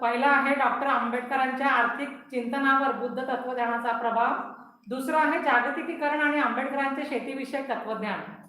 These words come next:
तिसरं पु-, आहे मुक्त आर्थिक धोरण आणि डॉक्टर आंबेडकरांचे तत्वज्ञान. चौथं आहे ग्रामीण अर्थव्यवस्था आणि सामाजिक बदल. पाचवा गौतम बुद्धांचे आर्थिक विचार. सहावं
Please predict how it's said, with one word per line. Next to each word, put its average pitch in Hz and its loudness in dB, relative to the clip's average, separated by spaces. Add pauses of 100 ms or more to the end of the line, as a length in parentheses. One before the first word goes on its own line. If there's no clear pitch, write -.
(260)
तिसरं 254 -4
पु-, 294 -6
आहे 269 -2
मुक्त 262 -4
आर्थिक 269 2
धोरण 269 2
आणि 269 0 (220)
डॉक्टर 233 -2
आंबेडकरांचे 240 0
तत्वज्ञान. 240 -2 (480)
चौथं 262 4
आहे 302 4
ग्रामीण 277 4
अर्थव्यवस्था 269 0
आणि 285 4
सामाजिक 233 2
बदल. 202 -2 (500)
पाचवा 262 4
गौतम 269 2
बुद्धांचे 277 -2
आर्थिक 240 2
विचार. 254 -2 (100)
सहावं 240 4